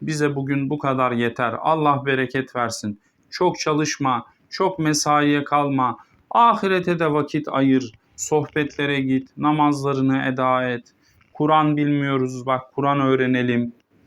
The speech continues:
gibi böyle bir teşvik varsa ne güzel. Ama "Ya işte perde alalım, yok onu alalım. Ya daha yeni alındı perde, birkaç ay olsun moda,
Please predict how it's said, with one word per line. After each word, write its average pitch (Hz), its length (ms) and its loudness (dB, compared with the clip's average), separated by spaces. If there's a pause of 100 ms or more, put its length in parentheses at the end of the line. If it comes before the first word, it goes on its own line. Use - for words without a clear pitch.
gibi 113 480 -2 (800)
böyle 143 420 2
bir 123 160 -4
teşvik - 500 -8
varsa 104 320 -4
ne 117 100 -6
güzel. 101 320 -10
Ama 151 520 2 (440)
"Ya 117 380 0
işte 123 360 -6 (520)
perde 139 320 0
alalım, 110 560 -4
yok 143 320 -2
onu 131 240 -2
alalım. 117 400 -2
Ya 151 280 0
daha 170 160 2
yeni 180 240 -2
alındı 196 460 0
perde, 160 460 -8
birkaç 160 420 -6
ay 151 220 -6
olsun 180 500 0
moda, 180 460 -2